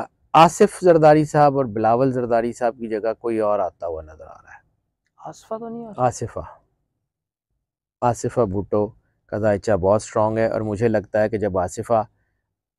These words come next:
Speaker 1: अ, इस पार्टी को लीड करेंगी तो इसके धड़े मुत्तहिद होंगे and it will become a big power।
Speaker 2: अच्छा,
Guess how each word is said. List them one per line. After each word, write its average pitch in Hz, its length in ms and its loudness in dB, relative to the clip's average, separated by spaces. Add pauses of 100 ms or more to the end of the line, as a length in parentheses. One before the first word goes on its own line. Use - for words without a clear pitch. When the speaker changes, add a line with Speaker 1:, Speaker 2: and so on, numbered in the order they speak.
(140)
Speaker 1:
अ, 113 80 0
इस 113 280 -4
पार्टी 107 420 2
को 107 100 -2
लीड 101 280 -4
करेंगी 120 680 0 (340)
तो 117 80 0
इसके 113 240 -2
धड़े 98 320 0
मुत्तहिद 110 500 -2
होंगे 104 380 -4 (400)
and 110 120 -6
it 110 160 -8
will 104 160 -2
become 104 300 -6
a 104 60 -4
big 95 240 -4
power। 98 500 0 (960)
Speaker 2:
अच्छा, - 540 -20